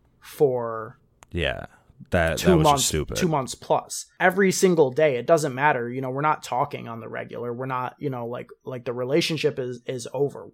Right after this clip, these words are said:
Speaker 1: There's no physical contact. We're not talking on the phone. We're not texting. But still, every single day without fail, like, there's this, it was a mutual attachment. Like, I'm not fully to blame for this, but I'm, I'm to blame for my part in it,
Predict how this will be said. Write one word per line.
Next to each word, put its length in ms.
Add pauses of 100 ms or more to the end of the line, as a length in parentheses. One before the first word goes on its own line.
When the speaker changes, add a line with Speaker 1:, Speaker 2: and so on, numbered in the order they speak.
(120)
Speaker 1:
There's 260
no 460
physical 400
contact. 680
We're 60
not 180 (180)
talking 380
on 80
the 60
phone. 260
We're 80
not 220
texting. 580 (100)
But 160
still, 480
every 300
single 320
day 160
without 420
fail, 420
like, 180
there's 260
this, 420
it 60
was 160
a 40
mutual 420
attachment. 480
Like, 100
I'm 100
not 220
fully 280
to 80
blame 300
for 160
this, 220
but 160
I'm, 240 (100)
I'm 220
to 140
blame 280
for 140
my 160
part 340
in 100
it, 240